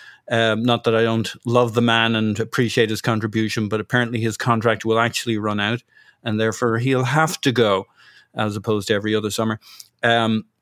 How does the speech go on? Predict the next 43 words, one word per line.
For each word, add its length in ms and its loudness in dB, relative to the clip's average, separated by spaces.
and 240 2
then 200 4
Aubameyang 640 2
will 140 2
be 140 2
on 180 4
his 180 0
final 440 4
year, 300 2
and 100 0
he 140 2
may 160 2
be 180 0
in 120 0
the 100 2
Leno 440 4
situation 640 0
where 120 0
we're 100 0
bringing 360 0
in 100 0
a 20 0
new 260 0
striker. 380 0
Not 300 0
that 100 6
I 80 4
like 240 2
to 80 -12
talk 300 0
about 180 2
our 80 2
players 400 0
like 220 0
this, 240 -2
and 100 2
I 60 2
love 260 2
these 240 0
guys, 400 -2
and 100 0
I 40 2
love 280 4